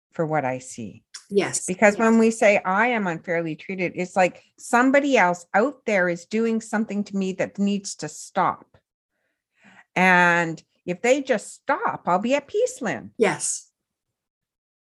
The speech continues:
Speaker 1: You know, that's kind of the traditional way we carry it. You know, if, you know, my mother would just act how I need her to act, I, I would have a great day.
Speaker 2: <laughs>
Speaker 1: It's,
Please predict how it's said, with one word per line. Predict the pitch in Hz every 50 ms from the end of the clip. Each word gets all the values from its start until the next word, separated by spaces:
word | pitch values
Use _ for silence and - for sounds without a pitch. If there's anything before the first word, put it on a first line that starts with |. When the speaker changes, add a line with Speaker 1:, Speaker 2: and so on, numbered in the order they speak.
| _ _ _ -
Speaker 1:
You | 240
know, | 233 220 214
that's | 214 233 269 277 -
kind | - - 262 269 269 262
of | 254 240 247 -
the | 214
traditional | 214 - - 262 220 202 254 294 - - 294 262 220 202
way | 196 196 202 196
we | 175 165 151
carry | - - 233 247 294 269 156
it. | 131 113 104
You | 170 180
know, | 165 165 175 208
if, | 226 190 175 175 - _
you | - 208 214
know, | 196 175 185 214 226 - _ _ _ _ -
my | 190 208
mother | 214 220 247 269 320 294
would | 254 220 202
just | - 214 214 - 220
act | 196 240 330 320 - 208 - _
how | - 208 190 190
I | 190
need | 196 226 269 294 262
her | 214 180
to | 190
act, | 165 - 254 339 320 208 220 285 - _
I, | 220 226 262 277 254 - -
I | 202 240 269
would | 285 294 285
have | 277 277 277 285
a | 285
great | - 285 285 294 269 -
day. | 277 285 359 466 415 - - - - - -
Speaker 2:
<laughs> | 247 214 - - - 240 247 - - - 220 247 - - - -
Speaker 1:
It's, | 208 214 - - -